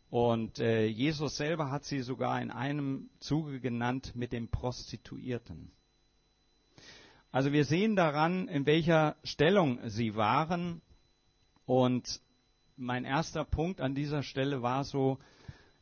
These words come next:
Ermöglicher sehen auf das, was werden kann und nicht auf das, was gerade ist. Jesus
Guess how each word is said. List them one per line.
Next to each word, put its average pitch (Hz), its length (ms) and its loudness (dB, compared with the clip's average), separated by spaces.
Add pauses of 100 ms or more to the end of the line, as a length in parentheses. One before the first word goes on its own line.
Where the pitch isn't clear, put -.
Ermöglicher 151 920 2
sehen 143 320 -2
auf 117 240 -8
das, 147 320 -4
was 123 280 -6
werden 151 400 -2
kann 135 380 -8
und 117 260 -12
nicht 147 360 -8
auf 123 180 -10
das, 123 340 -8
was 113 280 -6
gerade 107 360 -6
ist. - 560 -10 (2500)
Jesus 190 920 2